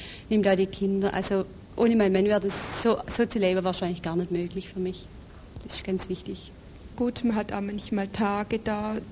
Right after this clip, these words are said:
Speaker 2: denkt man, es wäre vielleicht besser ohne Kinder, dass man einfach sagt, äh, aber so, ich, ich möchte sie nicht mehr missen. Es fehlt dann irgendwas, es ist kein Leben im Haus und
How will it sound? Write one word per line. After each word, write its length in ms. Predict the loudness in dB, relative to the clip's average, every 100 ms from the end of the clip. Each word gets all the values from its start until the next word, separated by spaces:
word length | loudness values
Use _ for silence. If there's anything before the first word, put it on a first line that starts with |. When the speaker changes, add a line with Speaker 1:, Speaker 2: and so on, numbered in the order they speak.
| 2
Speaker 2:
denkt 260 | 2 4
man, 120 | 0
es 100 | 2
wäre 120 | 2 2
vielleicht 360 | 4 4 4
besser 320 | 2 6 6
ohne 280 | 6 6 6
Kinder, 560 | 4 8 10 10 6 0 -8 -14 -14 -8
dass 200 | -4 0
man 140 | 0
einfach 260 | 0 -2 -4
sagt, 500 | -2 -4 -4 -8 -4
äh, 60 | -2 -2 -4
aber 220 | -2 -2
so, 380 | 2 6 6 4
ich, 200 | -4 -8 -2
ich 120 | 4
möchte 280 | 4 4 2
sie 60 |
nicht 120 | 4
mehr 100 | 4
missen. 420 | 2 0 -2 -4 -6 -10 -16 -16 -16 -16 -18 -18 -18 -18 -8
Es 420 | -4 -2 0 0 4
fehlt 340 | 8 8 8
dann 140 | 6
irgendwas, 560 | 6 0 -2 -2 -2 -4
es 160 | -4 -2
ist 180 | -2
kein 140 | 0 0
Leben 400 | 0 -2 -2 -4
im 180 | -4 -4
Haus 420 | -4 -8 -10 -10
und 280 | -8 -8